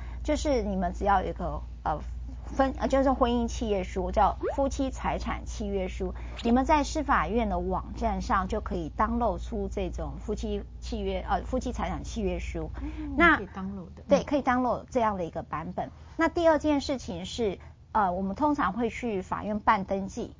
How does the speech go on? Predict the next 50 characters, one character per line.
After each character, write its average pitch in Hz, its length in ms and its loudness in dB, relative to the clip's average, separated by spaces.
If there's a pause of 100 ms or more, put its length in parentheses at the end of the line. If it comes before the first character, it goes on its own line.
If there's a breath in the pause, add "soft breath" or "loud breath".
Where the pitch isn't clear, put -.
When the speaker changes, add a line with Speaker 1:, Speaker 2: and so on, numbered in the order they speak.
Speaker 1:
好， - 260 -6 (180 loud breath)
可 247 100 2
是 339 220 2
法 - 200 6
院 285 120 2
办 285 180 6
登 277 160 2
记 269 140 0
会 254 180 0
处 226 300 -4
理 226 160 -2
到 196 280 2
一 190 80 -4
件 196 260 -4
事 196 180 -4
情， 156 180 -10
就 185 140 -6
是 196 180 -4
会 185 340 -4 (240 loud breath)
写 175 280 -2
财 170 320 -2
产 - 260 -6
清 208 240 -6
册， 202 300 -4
也 190 100 -2
就 233 160 0
是 - 20 -2
什 220 140 -6
么 180 80 -4
是 233 140 -2
婚 254 180 4
前 214 180 0
财 175 200 -2
产， 135 180 -6
什 - 140 -10
么 156 100 -10
是 196 140 -6
婚 202 260 -6
后 214 160 -2
财 160 220 -8
产。 - 240 -8 (260 loud breath)
那 320 100 4
有 247 160 6
一 190 60 0
些 285 260 2
人 196 240 0
呢， 185 140 2
就 220 140 -4
是 247 180 -2
说， 220 240 4